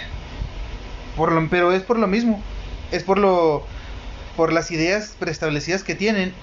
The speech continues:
y a fuerzas quieren hacer funcionar una relación que ya no funciona o que no puede, que no puede llegar a más, porque también, también he visto personas que, que fracasaron en un matrimonio anterior y tienen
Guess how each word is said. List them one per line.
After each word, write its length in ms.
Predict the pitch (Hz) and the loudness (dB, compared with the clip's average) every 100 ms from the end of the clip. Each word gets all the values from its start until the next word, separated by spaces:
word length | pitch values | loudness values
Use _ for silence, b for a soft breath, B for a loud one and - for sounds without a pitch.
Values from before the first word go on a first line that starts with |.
| - | -6
y 100 | 170 | 0
a 80 | 151 | 0
fuerzas 600 | 143 160 214 226 160 156 - B B - - | 2 2 2 2 0 0 -8 B B -8 0
quieren 240 | 160 165 | 2 4
hacer 240 | 147 147 | 2 0
funcionar 500 | 139 170 175 156 139 | 0 -2 0 2 2
una 200 | 147 156 | 4 2
relación 420 | 156 147 127 131 127 | 2 0 -2 -4 -4
que 80 | |
ya 100 | 139 | -2
no 120 | 143 135 | -2 -2
funciona 340 | 147 - 143 147 - - - - - - - - | -2 -2 -4 -6 -10 -10 -10 -10 -12 -10 -10 -2
o 140 | 156 | 0
que 120 | 156 | 2
no 300 | 151 147 151 151 | 4 6 4 4
puede, 920 | 160 156 165 165 151 139 131 123 117 113 B B B - | 4 4 4 4 2 0 -2 -2 -4 -6 B B B -6
que 80 | 139 | -4
no 120 | 139 | 2
puede 200 | 160 175 | 2 2
llegar 240 | 165 143 | 2 2
a 40 | 165 | 2
más, 220 | 160 214 | 0 -2
porque 280 | - 170 160 | -2 -4 -2
también, 380 | 156 160 185 170 | 0 2 2 2
también 280 | 160 175 | 2 4
he 80 | 208 | 2
visto 300 | 202 196 226 | 2 0 -2
personas 440 | 220 151 160 185 196 | -2 0 2 0 0
que, 420 | 165 151 139 120 113 - B B B - - - | 0 0 0 -2 -4 -6 B B B -12 -8 -2
que 80 | 175 | 0
fracasaron 540 | 175 175 160 175 208 | 0 0 -2 0 0
en 120 | 196 | 0
un 100 | 175 | 2
matrimonio 460 | 185 202 175 165 196 | 2 2 2 2 2
anterior 460 | 202 165 190 202 - - - - - - - - - | 2 2 4 2 0 -12 -12 -12 -12 -14 -14 -14 -10
y 120 | 165 165 | -6 -2
tienen 420 | 160 180 226 | 0 4 4